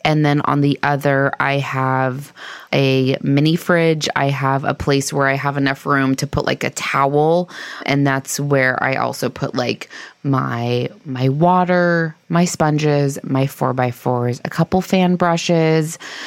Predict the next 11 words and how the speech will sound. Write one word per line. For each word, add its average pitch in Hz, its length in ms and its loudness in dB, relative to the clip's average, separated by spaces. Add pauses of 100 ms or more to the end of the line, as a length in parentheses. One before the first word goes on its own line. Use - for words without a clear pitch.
(180)
usually, 143 360 2
like, 139 180 0
the 147 80 0
gua 175 280 2
sha 170 200 0
tools 165 340 0
I'm 160 180 2
using, 151 580 2
the 139 80 2
facial 143 400 0
cups, - 720 -2